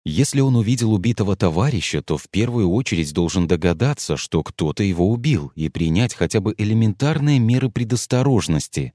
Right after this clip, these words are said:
а не стоять как пугало во весь свой рост на виду всего бывшего поселка.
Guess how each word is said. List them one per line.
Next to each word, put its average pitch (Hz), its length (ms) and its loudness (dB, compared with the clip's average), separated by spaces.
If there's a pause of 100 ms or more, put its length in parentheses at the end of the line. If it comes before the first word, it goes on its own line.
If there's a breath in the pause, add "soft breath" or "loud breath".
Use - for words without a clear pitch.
а 113 100 2
не 143 140 4
стоять 120 560 2
как - 300 0
пугало 139 380 2
во 101 140 4
весь 120 220 0
свой 110 240 0
рост 123 300 -2
на 110 100 2
виду 107 380 2
всего 120 400 0
бывшего 123 480 0
поселка. 82 800 0